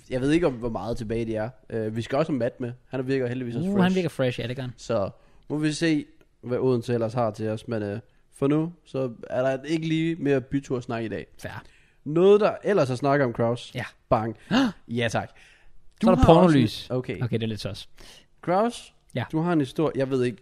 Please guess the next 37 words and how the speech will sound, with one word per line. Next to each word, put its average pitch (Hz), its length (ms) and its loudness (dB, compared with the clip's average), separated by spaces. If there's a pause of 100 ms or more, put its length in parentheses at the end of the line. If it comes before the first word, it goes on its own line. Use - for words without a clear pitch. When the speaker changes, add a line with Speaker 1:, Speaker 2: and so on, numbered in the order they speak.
(160)
Speaker 1:
hvad 120 140 -6
vi 110 80 -6
skal 104 140 -12
snakke 107 280 -6
om 95 60 -8
nu. 92 60 -8
Speaker 2:
Nej. 151 200 0 (480)
Speaker 1:
For 147 280 4
Speaker 2:
<laughs> 117 80 -16
Speaker 1:
det 135 80 2
var 127 80 0
throwback. 147 520 -2 (840)
Speaker 2:
Det - 120 -8
her, 147 60 -4
det 147 100 -2
er 147 40 2
en 139 60 2
throwback-historie, 131 600 0
som 131 80 -2
jeg 139 80 2
kom 165 60 0
til 190 80 2
at 214 60 0
tænke 277 220 2
på, 240 240 4
fordi 214 380 -2 (960)
det 208 100 2
var 190 60 0
flyttet 156 240 -4
hen 156 220 2
nu. 151 180 0 (520)
Sjovt 175 200 2
nok 135 100 -4
var 135 100 2
jo 131 60 0
der, 135 320 0 (360)
øh, 127 320 -2